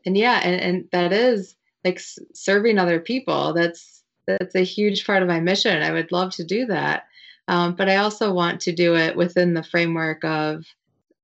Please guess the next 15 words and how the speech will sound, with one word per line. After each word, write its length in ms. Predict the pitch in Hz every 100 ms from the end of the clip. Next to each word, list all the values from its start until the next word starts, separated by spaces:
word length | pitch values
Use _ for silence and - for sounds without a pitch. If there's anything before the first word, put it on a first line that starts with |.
| -
of 220 | 170 170 -
my 200 | 175 170
priorities, 800 | 180 165 151 147 143 139 151
which 460 | 160 165 - - - _ _ _ -
are 640 | 165 160 156 156 156 165 _ _ _ _ _ -
being 200 | 185 180
able 320 | 175 175 170
to 680 | - 175 170 160 156 156 - _ _ _ _
schedule 540 | - - 185 175 185 185
in 240 | 185 185
rest 320 | 180 180 -
time 420 | - 156 139 139 147
and 200 | 156 165
s-, 260 | - - -
and 380 | 165 160 160